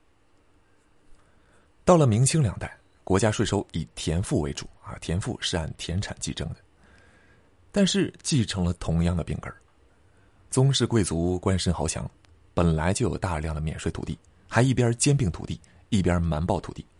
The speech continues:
导致税基严重萎缩，税收不足，财政紧张。财政没钱了，但是花钱的地方可一样都不少啊。像明朝末年，灾荒、瘟疫、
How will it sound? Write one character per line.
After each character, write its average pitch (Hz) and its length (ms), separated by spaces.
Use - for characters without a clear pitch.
导 85 180
致 98 140
税 98 260
基 110 240
严 85 300
重 87 200
萎 73 120
缩， - 220
税 147 200
收 147 140
不 143 140
足， - 200
财 - 240
政 78 220
紧 - 180
张。 - 120
财 156 160
政 196 140
没 151 120
钱 131 180
了， 135 580
但 165 180
是 135 320
花 175 340
钱 131 140
的 87 80
地 87 160
方 78 460
可 82 180
一 78 140
样 82 180
都 76 100
不 - 80
少 - 160
啊。 - 160
像 87 360
明 87 160
朝 87 120
末 87 200
年， 76 160
灾 92 260
荒、 85 380
瘟 98 180
疫、 98 300